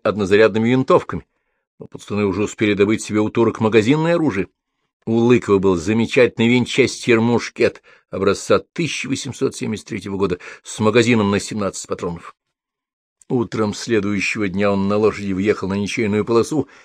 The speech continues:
и поскакал вдоль боевой линии. Тут же, словно ждали, появились вчерашние черкесы.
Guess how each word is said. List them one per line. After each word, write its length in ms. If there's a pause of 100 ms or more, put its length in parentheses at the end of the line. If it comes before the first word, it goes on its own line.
(140)
и 60
поскакал 400
вдоль 300
боевой 340
линии. 320 (1000)
Тут 220
же, 100
словно 440
ждали, 340
появились 420
вчерашние 520
черкесы. 500